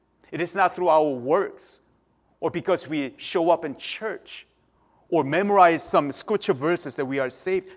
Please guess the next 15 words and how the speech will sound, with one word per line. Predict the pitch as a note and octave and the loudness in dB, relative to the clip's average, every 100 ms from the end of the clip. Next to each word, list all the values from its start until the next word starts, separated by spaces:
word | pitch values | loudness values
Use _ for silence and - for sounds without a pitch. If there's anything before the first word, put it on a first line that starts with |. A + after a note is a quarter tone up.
| D3+ | -8
No, | D3+ D#3+ | -2 -2
it's, | D3 C#3+ - | -2 -8 -10
it | D3+ | -10
is | C#3 - | -8 -12
not. | C#3+ D3 A#2 - _ _ _ _ _ _ - | -12 -12 -12 -18 _ _ _ _ _ _ -10
So | E3+ | -8
in | F#3 D#3+ D3 | -4 -4 -6
things | - A3+ A3+ G3+ G3 | -6 -4 -4 0 2
like | D3+ - | 2 0
this, | G3 D3 - - - _ _ _ _ _ _ - | -8 -6 -8 -10 -14 _ _ _ _ _ _ -8
there | C3+ D#3+ | -4 0
absolutely | E3 - F#3 E3+ D3+ | 0 0 0 2 0
can | - C#3+ B2 | -4 -10 -8
be | A#2+ | -10
no | A#2+ C3+ D3 D3+ D#3+ D#3 | -10 -4 0 0 0 -4